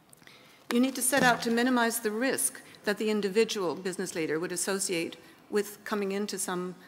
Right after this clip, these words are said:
some brand new territory with you on this. What if it doesn't work?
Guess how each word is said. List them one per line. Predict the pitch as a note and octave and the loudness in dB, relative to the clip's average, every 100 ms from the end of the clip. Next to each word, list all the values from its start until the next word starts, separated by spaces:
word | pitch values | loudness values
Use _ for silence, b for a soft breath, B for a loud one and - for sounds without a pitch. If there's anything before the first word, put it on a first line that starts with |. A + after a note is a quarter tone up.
| - | -10
some | - G3 | -4 -2
brand | F3+ G3 F#3+ F#3 | -2 0 0 -2
new | G3 | -4
territory | B3+ C#4+ - D#3+ D#3 | -4 -6 -4 -4 -2
with | D3 D#3 | -4 -6
you | E3+ | -8
on | D#3+ D3+ | -6 -6
this. | D3 - - B B B | -6 -8 -12 B B B
What | - C#4 | 0 2
if | D#4 | 0
it | C#4+ | -4
doesn't | C4 B3+ A3+ | -2 -2 -2
work? | G3+ C4 - | -4 -4 -4